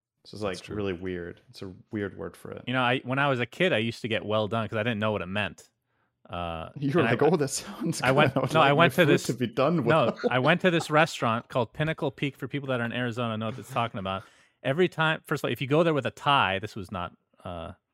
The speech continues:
Speaker 3: related to me at all. Be-, obviously, I don't wear ties, but if you wear a
Speaker 1: Mm-hmm.
Speaker 3: tie, they cut it up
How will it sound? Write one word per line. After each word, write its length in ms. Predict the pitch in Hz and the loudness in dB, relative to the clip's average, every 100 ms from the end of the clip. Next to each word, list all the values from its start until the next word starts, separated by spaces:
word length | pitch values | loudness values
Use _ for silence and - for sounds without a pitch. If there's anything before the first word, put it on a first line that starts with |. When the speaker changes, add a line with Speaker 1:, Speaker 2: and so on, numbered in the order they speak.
| _ _ _ _ _ | _ _ _ _ _
Speaker 3:
related 380 | 104 90 87 82 | -10 -6 -6 -8
to 60 | 92 | -10
me 100 | 85 | -10
at 100 | 85 | -8
all. 160 | 101 | -10
Be-, 120 | 127 - | -12 -14
obviously, 300 | 85 87 92 | -14 -12 -12
I 40 | |
don't 120 | 85 82 | -12 -10
wear 140 | 87 | -10
ties, 380 | - 95 101 139 | -6 -6 -6 -6
but 200 | 110 92 _ _ _ | -8 -8 _ _ _
if 60 | 123 | -4
you 60 | |
wear 100 | 127 | -2
a 20 | |
Speaker 1:
Mm-hmm. 80 | 104 | 0
Speaker 3:
tie, 140 | 139 143 | 2 2
they 140 | 113 | 0
cut 320 | - - 151 | -6 -2 0
it 100 | 170 | 0
up 240 | 131 185 | 0 0